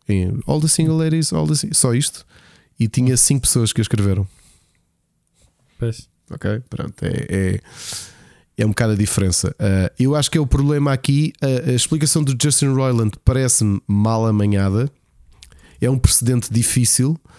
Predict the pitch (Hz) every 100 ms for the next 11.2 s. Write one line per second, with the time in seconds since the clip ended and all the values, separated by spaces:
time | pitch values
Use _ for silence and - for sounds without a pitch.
0 | - - - _ _ _ _ _ _ _
1 | _ - 113 117 107 - 117 127 123 113
2 | 123 156 - 143 131 123 110 107 107 113
3 | 139 - 127 123 131 - 135 - 127 120
4 | 117 120 117 110 98 98 - 104 - 110
5 | 101 - 101 98 107 127 - - _ _
6 | _ _ - 107 101 110 - 107 - 113
7 | - - 92 98 98 98 101 107 110 -
8 | _ - 113 110 113 113 107 - 113 113
9 | 117 - _ - - 110 120 143 120 104
10 | - - 104 104 101 107 107 107 107 113
11 | 107 92